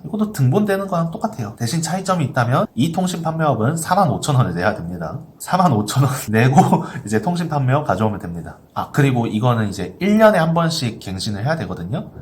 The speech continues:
지금이 십이월이잖아요. 매년 통신 판매업을 사만 오천 원씩 내야 되니까, 십이월에 통신 판매업을 등록하면 좀 손해죠?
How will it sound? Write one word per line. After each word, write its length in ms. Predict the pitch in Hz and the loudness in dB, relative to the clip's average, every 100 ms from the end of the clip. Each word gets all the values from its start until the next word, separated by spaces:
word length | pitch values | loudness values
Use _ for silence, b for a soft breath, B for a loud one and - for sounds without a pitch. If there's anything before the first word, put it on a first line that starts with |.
| - - | -10 -6
지금이 360 | 120 151 147 | -2 0 0
십이월이잖아요. 1200 | 131 233 220 - 110 113 123 92 85 82 135 165 - - | 0 -2 -2 -4 0 4 2 0 -4 -2 -2 -4 -8 -10
매년 720 | 101 110 143 180 151 104 90 | 0 2 4 4 4 2 -4
통신 360 | - 165 165 147 | -6 -4 -4 -2
판매업을 720 | 139 135 131 123 117 117 113 | 0 4 4 4 4 4 2
사만 320 | 110 160 160 | 0 0 0
오천 280 | 101 - 117 | 0 -2 -4
원씩 200 | 107 104 | -4 -4
내야 180 | 90 107 | 0 0
되니까, 560 | 101 95 135 87 143 - | 0 -6 -6 -2 -2 -4
십이월에 920 | - 180 180 208 202 180 170 160 160 - - | -8 -4 4 6 6 4 2 0 -2 -10 -10
통신 280 | 156 165 | -8 -6
판매업을 420 | 165 147 143 127 107 | -4 -2 0 0 -2
등록하면 460 | 98 110 120 110 | -6 -4 -2 -2
좀 160 | 127 165 | -4 -4
손해죠? 500 | 196 185 175 180 | -4 -4 -4 -6